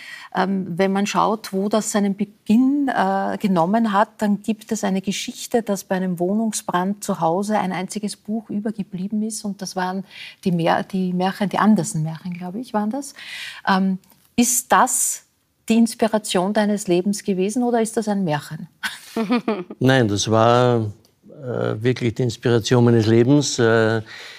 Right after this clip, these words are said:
Speaker 2: ich hab damals, ich war damals, äh, zehn Jahre alt. Und meine Intuition muss mir gesagt haben, äh, das ist der Weg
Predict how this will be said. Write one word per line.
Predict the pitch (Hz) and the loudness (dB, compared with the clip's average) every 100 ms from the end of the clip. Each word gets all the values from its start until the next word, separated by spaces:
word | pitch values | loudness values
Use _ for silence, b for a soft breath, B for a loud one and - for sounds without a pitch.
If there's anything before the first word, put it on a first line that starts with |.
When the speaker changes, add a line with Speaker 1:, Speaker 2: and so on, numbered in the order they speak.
| B B | B B
Speaker 2:
ich | 117 | 0
hab | 120 - | 2 2
damals, | 110 117 123 | 2 2 2
ich | 120 101 | 0 0
war | 113 | 0
damals, | 110 113 117 117 117 107 - - | 0 0 0 0 0 -2 -6 -6
äh, | 127 117 113 | -4 -2 -4
zehn | - 127 113 | -2 0 0
Jahre | 110 117 120 | 0 0 0
alt. | 135 156 _ _ _ _ _ _ _ _ - _ _ | 0 -4 _ _ _ _ _ _ _ _ -20 _ _
Und | 139 117 113 - | -2 0 -2 -4
meine | 120 117 117 131 | -2 0 0 0
Intuition | 120 127 117 - 120 117 139 147 135 151 | -2 0 0 2 4 4 4 4 2 -4
muss | 127 123 117 | -4 -4 0
mir | 135 123 | 0 2
gesagt | 120 117 113 107 123 | 2 0 0 -4 -4
haben, | 123 127 123 113 B B B B B B | -2 0 -2 -4 B B B B B B
äh, | 117 117 | -4 -2
das | 107 113 | -2 -2
ist | 117 117 | 0 0
der | 107 | -2
Weg | 113 | -2